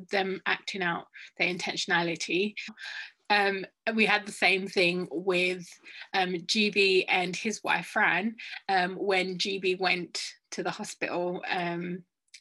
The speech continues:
to go and see Fran. It's, it's doing things to p-, make sure that you're being intentional, making sure the other person understands, um, that you're in this relationship and you're willing to make this relationship work.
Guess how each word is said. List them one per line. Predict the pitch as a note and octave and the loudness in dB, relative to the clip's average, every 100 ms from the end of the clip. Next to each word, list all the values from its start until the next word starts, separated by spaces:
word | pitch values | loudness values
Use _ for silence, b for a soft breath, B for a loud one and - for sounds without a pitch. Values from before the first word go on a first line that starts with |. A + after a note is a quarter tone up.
| - | -14
to | - | -2
go | F#3+ | 0
and | F#3 F3 | 0 -4
see | - F3 | -8 -4
Fran. | - A3+ F3 F3+ | 2 2 2 -4
It's, | E3+ - - | -14 -16 -14
it's | F3+ F#3+ - | -8 -8 -8
doing | - A3+ G#3+ G#3 | -2 0 0 0
things | G3+ F#3+ F#3 - | -2 -2 -8 -12
to | F#3 | -12
p-, | F3 - _ G3 | -12 -20 _ -6
make | G3 G#3 | -4 -4
sure | - G3 | -2 -2
that | F3 - B B B - | 0 -2 B B B -4
you're | F#3 | 0
being | F#3+ | 0
intentional, | F3+ F3 G#3 F#3 G3+ F#3 | 0 -2 -2 -2 -2 -2
making | F3+ F3 G3+ | -2 -2 -6
sure | F3 F#3 | -4 -4
the | - - | -4 -4
other | F#3 F3+ | -4 -6
person | - F3+ - E3 | -6 -6 -6 -8
understands, | F3+ F3+ - G3+ F#3+ F3+ F#3+ - - B B B B - | -8 -10 -6 0 0 0 -6 -14 -20 B B B B 0
um, | F#3+ F3+ F3 F#3 F#3 F3+ _ _ - - | 2 2 -2 -4 -6 -8 _ _ -20 -6
that | - | -2
you're | F#3 - | 0 0
in | G3 G3+ F3 | 0 -2 -4
this | F#3 - | -4 -2
relationship | F3+ F3+ F3+ F3 F3+ - | -2 -2 -2 -4 -8 -6
and | F3+ | -4
you're | E3+ E3+ F3 | -4 -4 0
willing | F#3+ F#3 F3 F3 | 0 2 -2 -6
to | - | -6
make | F3 F3 | -6 -6
this | F3+ F#3 | -8 -6
relationship | F3 E3+ - E3+ - - | -6 -8 -8 -8 -10 -8
work. | - F#3 A#3+ - | -6 -6 -8 -14